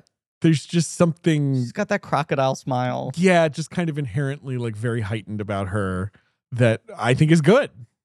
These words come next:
Speaker 2: I agree.
Speaker 1: I, I'm very pro Jackie Weaver. Um, but she's, yeah, I don't know. And she probably can play subtle a-,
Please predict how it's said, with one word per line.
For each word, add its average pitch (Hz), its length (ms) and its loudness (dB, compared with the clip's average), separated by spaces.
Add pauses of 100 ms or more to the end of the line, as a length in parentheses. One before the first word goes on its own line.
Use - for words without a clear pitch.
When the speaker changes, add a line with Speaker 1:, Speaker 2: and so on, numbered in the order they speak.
(120)
Speaker 2:
I 131 100 -6
agree. 113 280 -10 (140)
Speaker 1:
I, 143 180 -8
I'm 147 160 -10
very 185 160 -4
pro 170 320 -2
Jackie 123 300 -6
Weaver. 90 420 -12 (720)
Um, 101 720 -10 (1120)
but 143 140 -6
she's, 113 300 -14
yeah, 90 100 -16 (220)
I 156 80 -12
don't 151 100 -10
know. 92 120 -12
And 247 80 -10
she - 100 -12
probably 427 260 2
can 127 320 -2
play 113 180 -2
subtle 101 340 -2
a-, - 80 -10